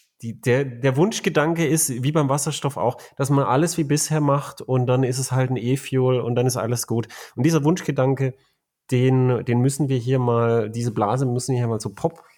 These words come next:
die muss geplatzt werden. Das ist nicht so. E-Fuels ist eine Möglichkeit der Energiesparung, die extrem verlustbehaftet, aufwendig,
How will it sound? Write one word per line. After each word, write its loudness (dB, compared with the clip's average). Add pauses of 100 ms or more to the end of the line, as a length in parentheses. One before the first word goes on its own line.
die -2
muss -2
geplatzt -2
werden. 2 (380)
Das 0
ist 2
nicht 2
so. 0
E-Fuels -2 (400)
ist -6
eine 2
Möglichkeit 0
der -4
Energiesparung, -2
die -8
extrem -2
verlustbehaftet, -4 (420)
aufwendig, 0